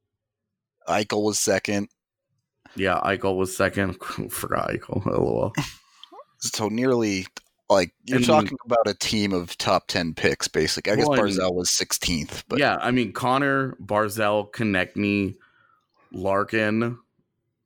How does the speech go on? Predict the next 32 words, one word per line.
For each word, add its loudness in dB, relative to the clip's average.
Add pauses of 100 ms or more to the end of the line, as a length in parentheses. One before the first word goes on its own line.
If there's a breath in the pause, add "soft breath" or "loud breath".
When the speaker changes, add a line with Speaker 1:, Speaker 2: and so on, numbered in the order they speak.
(180)
Speaker 2:
all 4
first -4
rounders. 0
The 0
only 0
non-first 0
rounder 2
that 0
I 2
have 2
on -2
my 0
team -2
is -4
DeBrincat. -2 (880 loud breath)
And 2
Speaker 1:
Yeah. 2
Speaker 2:
if 0
I'd -2
replaced -2
him -2
with -2
Boeser, 0
it 2
would 2
be 0
an 0
entire 0
team -4
of -8
first -4
rounders. -4